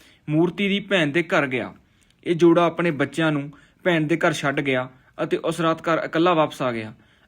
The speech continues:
ਅਗਲੇ ਦਿਨ ਪੰਦਰਾਂ ਜਨਵਰੀ ਨੂੰ ਉਹਨਾਂ ਨੇ ਦੁਬਾਰਾ ਮੁਲਾਕਾਤ ਕੀਤੀ, ਪਰ ਫਿਰ ਆਪਣੇ ਬੱਚਿਆਂ ਤੋਂ ਬਿਨਾਂ ਘਰ ਵਾਪਸ ਆ ਗਏ। ਸੋਲਾਂ ਜਨਵਰੀ ਦੀ ਸਵੇਰ ਨੂੰ ਜੋੜੇ ਵਿਚਕਾਰ ਝਗੜਾ ਹੋ ਗਿਆ। ਪੁਲਿਸ ਦਾ ਕਹਿਣਾ ਹੈ ਕਿ ਮੂਰਤੀ ਨੇ ਮਾਧਵੀ ਦੇ ਸਰੀਰ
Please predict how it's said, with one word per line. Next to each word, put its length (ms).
ਅਗਲੇ 180
ਦਿਨ 160
ਪੰਦਰਾਂ 340
ਜਨਵਰੀ 380
ਨੂੰ 200
ਉਹਨਾਂ 280
ਨੇ 140
ਦੁਬਾਰਾ 480
ਮੁਲਾਕਾਤ 420
ਕੀਤੀ, 320
ਪਰ 180
ਫਿਰ 160
ਆਪਣੇ 240
ਬੱਚਿਆਂ 320
ਤੋਂ 80
ਬਿਨਾਂ 260
ਘਰ 160
ਵਾਪਸ 300
ਆ 100
ਗਏ। 160
ਸੋਲਾਂ 300
ਜਨਵਰੀ 360
ਦੀ 120
ਸਵੇਰ 360
ਨੂੰ 220
ਜੋੜੇ 280
ਵਿਚਕਾਰ 420
ਝਗੜਾ 320
ਹੋ 180
ਗਿਆ। 220
ਪੁਲਿਸ 220
ਦਾ 120
ਕਹਿਣਾ 280
ਹੈ 140
ਕਿ 140
ਮੂਰਤੀ 420
ਨੇ 80
ਮਾਧਵੀ 400
ਦੇ 80
ਸਰੀਰ 300